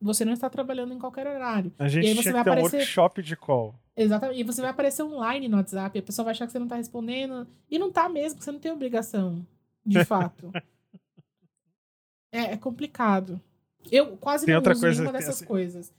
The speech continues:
Speaker 1: WhatsApp.
Speaker 2: tem outro aspecto do, do meu pesadelo de call, Ari,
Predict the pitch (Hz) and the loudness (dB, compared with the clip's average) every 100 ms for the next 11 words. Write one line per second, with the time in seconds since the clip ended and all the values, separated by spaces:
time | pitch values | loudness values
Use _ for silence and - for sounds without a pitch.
0 | _ _ 202 196 196 208 208 151 139 147 | _ _ -2 -2 0 -2 0 0 0 0
1 | 151 139 - 143 135 139 127 120 113 110 | 0 -2 0 0 -2 -10 -10 -10 -12 -18
2 | 110 110 - _ _ _ _ - 127 123 | -20 -20 -20 _ _ _ _ -10 -6 -2
3 | 135 127 123 127 120 - 127 127 143 120 | 0 0 -4 -6 -8 -8 0 2 2 0
4 | 117 | -6